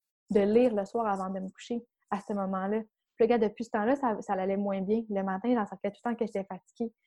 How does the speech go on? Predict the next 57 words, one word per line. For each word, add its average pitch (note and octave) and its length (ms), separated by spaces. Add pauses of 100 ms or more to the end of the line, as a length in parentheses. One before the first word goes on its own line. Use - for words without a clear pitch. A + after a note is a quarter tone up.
(140)
Qu'est-ce C#4+ 180
qui - 100
faisait G#3 220
que G3+ 100
j'étais G3 180
fatiguée ? G3 440 (580)
Fait G#3 80
que, G#3 120
tu D4+ 80
sais, D4+ 60
ça, A#3 120
ça G#3+ 180
devient G#3 260
comme C4 200
une G#3 100
espèce A#3+ 320
de G#3+ 120
guide G3+ 440
de G3+ 80
revenir G#3+ 640
à F#3+ 80
tout F#3+ 180
ça, B3+ 220
pas B3 260
juste D4 400
pour B3 260
les G3+ 180
tâches A#3 260
professionnelles, G#3+ 720 (640)
pour G#3 120
le F#3 100
personnel G#3+ 580
aussi. C4+ 380 (420)
Les A3+ 160
deux C#4+ 220
sont B3+ 180
mélangés. G#3 720
Autant A#3+ 320
que D4+ 60 (100)
tu - 80
peux C4+ 100
te C4 40
sentir B3+ 260
comme A3+ 180
une A3 100
fusée A3 300
un B3+ 120
matin A3+ 340
parce G#3 120
que - 80
t'as G#3 160
plein A#3+ 160
de A#3+ 60
projets A3+ 240
avec A#3 120
tes G#3+ 120
clients, A3 320